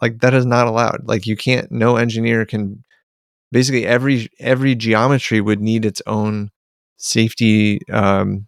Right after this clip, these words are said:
materials database for the engineering allowables. So it becomes, like, intractable or, like, at least impractical because of that. So it's like there, I, I have something written about this where it's like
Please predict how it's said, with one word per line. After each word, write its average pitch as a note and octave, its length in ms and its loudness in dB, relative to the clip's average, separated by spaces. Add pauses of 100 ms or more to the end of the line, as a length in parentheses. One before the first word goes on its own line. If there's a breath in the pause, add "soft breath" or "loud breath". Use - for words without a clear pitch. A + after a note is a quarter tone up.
(120)
materials A2 580 2
database - 580 -2
for - 240 -2
the G2+ 120 2
engineering G2+ 420 0
allowables. - 560 -8
So A#2 180 0
it A2 240 0
becomes, A2 420 -2
like, G#2 220 -4
intractable G2+ 920 -4
or, G2 220 -2
like, F#2 240 -4
at - 140 -4
least G#2 280 -8
impractical F#2+ 720 -8 (560 loud breath)
because G#2 480 0
of F#2 120 -2
that. - 280 -6
So A2 180 2
it's F#2+ 140 -2
like G2+ 260 0
there, G2+ 360 -2 (200)
I, G2+ 220 -2
I G2+ 80 -2
have G2+ 220 -2
something G#2+ 240 -2
written F#2+ 180 -4
about - 280 -4
this - 180 -6
where F#2+ 80 -2
it's - 120 -6
like - 260 -4